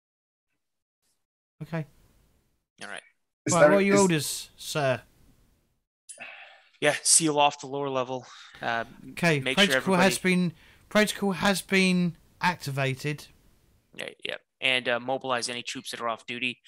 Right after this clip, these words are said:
Speaker 2: or any reserve troops that you have, and post them at the, uh, post them at those points. We're dealing with gene stealers, so it's not like a couple locked doors are gonna keep them in.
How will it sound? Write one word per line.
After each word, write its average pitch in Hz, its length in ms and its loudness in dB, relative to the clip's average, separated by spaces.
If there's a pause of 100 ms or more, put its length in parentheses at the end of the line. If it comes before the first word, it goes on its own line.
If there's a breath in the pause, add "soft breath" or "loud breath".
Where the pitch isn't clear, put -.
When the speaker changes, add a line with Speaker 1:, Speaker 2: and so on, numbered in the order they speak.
(220 soft breath)
Speaker 2:
or 131 100 -6
any 127 120 -4
reserve 120 360 -8
troops 117 220 -12
that - 160 -10
you 117 80 -12
have, 117 340 -4 (300)
and 117 80 -20
post 123 260 -6
them 120 140 -12
at 113 140 -12
the, 110 240 -10
uh, 110 60 -10
post 127 280 -8
them 127 80 -10
at 113 100 -8
those 117 180 -10
points. 110 440 -10 (320 soft breath)
We're 127 120 -8
dealing 131 260 -4
with 120 100 -10
gene 123 220 -6
stealers, 107 440 -6
so - 180 -6
it's 110 140 -6
not 117 220 -6
like 110 180 -8
a 104 120 -10
couple - 300 -12
locked 110 240 -6
doors 110 220 -10
are - 40 -12
gonna 107 120 -20
keep - 220 -18
them 113 160 -20
in. 107 140 -14